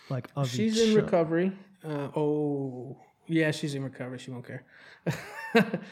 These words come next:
Speaker 2: Um, and that we keep it totally separate for the
Speaker 1: Yeah.
Speaker 2: most part. It's like, I have my network, she has her network.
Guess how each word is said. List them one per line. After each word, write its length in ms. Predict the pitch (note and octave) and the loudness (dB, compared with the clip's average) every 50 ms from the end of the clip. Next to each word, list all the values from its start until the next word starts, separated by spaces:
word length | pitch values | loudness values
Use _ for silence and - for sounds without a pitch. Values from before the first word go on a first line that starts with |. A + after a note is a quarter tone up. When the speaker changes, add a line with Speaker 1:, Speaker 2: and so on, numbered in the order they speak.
| - - - - | -20 -16 -4 0
Speaker 2:
Um, 500 | E3+ E3 D#3+ D3+ C#3+ C#3+ C#3 C3 - - - - | 2 2 4 2 2 0 -2 -4 -6 -8 -8 -4
and 640 | D#3+ D#3 D3+ D3+ D3+ D3+ D3+ D3+ D3+ D3+ C#3+ - - - _ _ _ _ _ _ _ _ _ _ _ _ _ _ _ - | -2 0 0 0 0 0 0 2 2 2 0 -2 -6 -14 _ _ _ _ _ _ _ _ _ _ _ _ _ _ _ -6
that 160 | D3 C3 D3+ D3+ | -4 -4 -2 0
we 100 | D3+ C#3+ | -2 0
keep 220 | D3 D#3+ D3 C3+ | 0 0 0 0
it 300 | C3 A#2 - - _ _ | -2 -6 -10 -14 _ _
totally 260 | - D#3+ C#3 C#3 C3+ C3 | -4 -2 -2 -2 -4 -4
separate 400 | - - C#3+ C#3+ C#3+ D3 B2 - | -4 -4 -4 -4 -4 -6 -6 -6
for 60 | C3+ C3+ | -4 -4
the 60 | C3+ | -4
Speaker 1:
Yeah. 60 | B2+ | -4
Speaker 2:
most 300 | B2+ C3 B2 B2 - - | -6 -8 -10 -12 -14 -10
part. 220 | - B2+ B2+ B2+ B2 | -8 -8 -6 -6 -8
It's 180 | A#2+ B2 - | -10 -8 -8
like, 280 | - B2+ A#2+ - - - _ _ _ _ _ - - _ _ - | -6 -6 -6 -8 -12 -20 _ _ _ _ _ -20 -20 _ _ -2
I 100 | C3+ C3+ | 0 0
have 260 | C3 D3 C#3 C3+ B2+ | 2 2 0 0 0
my 280 | C3+ C3+ C3+ C3+ C#3 C#3 | 0 0 0 2 2 2
network, 500 | C#3 C#3 C#3 C3+ - D3 C#3+ C#3 C#3 C#3 | 2 2 0 -2 -2 -2 -2 -2 -2 -4
she 200 | - - C3+ B2+ | -6 -8 -6 -6
has 180 | C3 A#2+ A#2 - | -6 -6 -6 -4
her 160 | - C#3 C#3 | -4 -2 0
network. 580 | C#3 C#3 C3+ A#2+ B2+ C#3 C3+ C3+ C3 C3 - | 0 0 -2 -2 -2 -4 -2 -2 -2 -4 -6